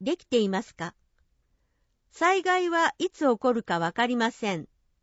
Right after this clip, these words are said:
ご家族同士の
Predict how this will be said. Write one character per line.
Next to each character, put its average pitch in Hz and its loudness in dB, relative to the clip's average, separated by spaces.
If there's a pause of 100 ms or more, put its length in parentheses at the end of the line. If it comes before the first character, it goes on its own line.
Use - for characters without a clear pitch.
(1800)
ご 269 0
家 403 4
族 415 -2
同 403 2
士 - -8
の 202 -2